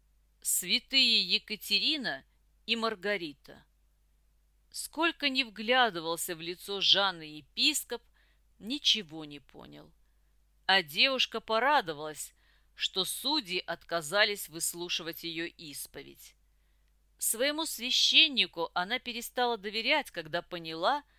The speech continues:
что всё сказанное на исповеди –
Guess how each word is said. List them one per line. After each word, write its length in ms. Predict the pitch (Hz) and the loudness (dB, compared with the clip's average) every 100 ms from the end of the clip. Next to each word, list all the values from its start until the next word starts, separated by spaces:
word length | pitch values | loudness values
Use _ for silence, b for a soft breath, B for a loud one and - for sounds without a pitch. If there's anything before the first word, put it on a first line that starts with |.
| b b b | b b b
что 260 | - - 254 | -12 0 0
всё 240 | - 330 | 4 2
сказанное 720 | 330 - 208 254 262 220 220 | 2 0 6 6 6 -6 -12
на 220 | 196 165 160 | -6 -4 -4
исповеди – 800 | 208 302 - 240 226 190 208 | -6 -6 -4 -4 -4 -8 -12